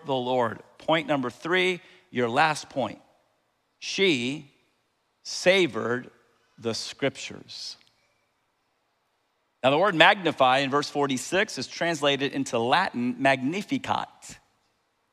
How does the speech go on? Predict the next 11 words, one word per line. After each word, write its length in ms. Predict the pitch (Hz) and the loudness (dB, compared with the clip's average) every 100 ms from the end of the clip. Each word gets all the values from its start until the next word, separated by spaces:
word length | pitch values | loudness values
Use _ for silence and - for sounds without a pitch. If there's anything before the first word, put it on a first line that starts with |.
| _ _ | _ _
What 100 | 117 | -4
does 120 | 117 | -4
it 60 | 143 | -2
mean? 220 | 180 143 | -2 -2
It 80 | 110 | -4
means 220 | 117 117 | -6 -6
praise. 600 | - 175 185 151 107 - | -4 0 2 0 -8 -12
It 80 | 113 | -8
means 380 | 120 123 - - | -4 -4 -6 -14
to 120 | - | -10
exalt. 460 | 123 113 160 170 - | -8 0 0 0 -4